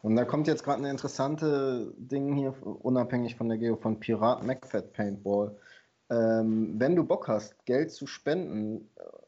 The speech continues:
oder in irgendeiner Art und Weise zu investieren, ist es, glaub ich, gerade in Hildesheim am sinnvollsten, einen Gutschein über den Jimmy's Paintball Shop zu kaufen.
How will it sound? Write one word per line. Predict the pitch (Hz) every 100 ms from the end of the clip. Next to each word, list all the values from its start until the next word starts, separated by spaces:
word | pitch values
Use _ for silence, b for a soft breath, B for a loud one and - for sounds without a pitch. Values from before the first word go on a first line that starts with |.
| _ _ -
oder | 117 117 -
in | 120 110
irgendeiner | 151 110 131 127 95
Art | 127 127
und | 127
Weise | 120 123 123
zu | -
investieren, | 120 113 - 139 120
ist | 117
es, | -
glaub | 117 113
ich, | 113
gerade | 117 110 110
in |
Hildesheim | 110 139 147 139 131
am | 117 113
sinnvollsten, | 127 123 127 123 - 120
einen | 107
Gutschein | 127 127 131 123
über | 113 110
den | 110
Jimmy's | 107 117 113
Paintball | - 123 127 156
Shop | 151 151 -
zu | 151
kaufen. | 151 147 190